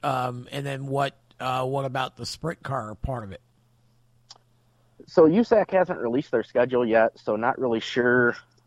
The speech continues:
Speaker 2: um, what that schedule's gonna look like between the, the sprint car and Silver Crown.
Speaker 1: Okay.
Speaker 2: Um, you know, must see really re-baselined and, you know, ninety percent of their races are in the state of Michigan, which is where,
Speaker 1: Oh,
Speaker 2: uh,
Speaker 1: wow.
Speaker 2: you know, Mister Myers lives. So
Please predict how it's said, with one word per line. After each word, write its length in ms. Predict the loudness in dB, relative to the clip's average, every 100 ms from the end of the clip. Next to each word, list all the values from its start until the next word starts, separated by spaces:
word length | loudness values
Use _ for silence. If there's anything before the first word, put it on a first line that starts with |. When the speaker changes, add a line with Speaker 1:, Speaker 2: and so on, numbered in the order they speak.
| -8
Speaker 2:
um, 300 | -6 -4 -4
what 160 | -4
that 180 | -4 -6
schedule's 380 | -2 -4 -2 -8
gonna 200 | -8 -6
look 220 | -6 -2
like 260 | -2 -2 _
between 400 | -10 -8 -6 -4
the, 260 | -2 -2 -2
the 100 | -4
sprint 280 | -2 0 0
car 340 | 4 4 4 0
and 180 | -6 -4
Silver 300 | 0 2 0
Crown. 400 | -2 -2 -2 -4
Speaker 1:
Okay. 300 | -2 -2 -4
Speaker 2:
Um, 380 | -6 -8 -10 -12 _
you 80 | 4
know, 100 | 6
must 240 | 6 4 4
see 340 | 6 6 4 0 _ _ _ _ _ _ _ _ _ 2
really 360 | 6 8 6
re-baselined 920 | 4 2 4 2 2 4 4 4 0 -4
and, 220 | -6 -12 _ _ -14
you 60 |
know, 220 | -8 -8 -8
ninety 320 | -6 -2 -2
percent 300 | -2 -2 0
of 60 | 2
their 100 | 2
races 400 | 4 2 0 -4
are 80 | -4
in 60 | -4
the 80 | -2
state 220 | 0 2
of 60 |
Michigan, 440 | 2 2 2 -2 -2
which 160 | -4 -4
is 160 | -4 0
where, 320 | 2 0 -2 -6
Speaker 1:
Oh, 100 | -2
Speaker 2:
uh, 20 |
Speaker 1:
wow. 340 | 0 -2 -4 -6
Speaker 2:
you 60 | -4
know, 120 | -2
Mister 260 | 0 2 4
Myers 420 | 6 6 4 6
lives. 280 | 6 4 -2
So 260 | -6 -6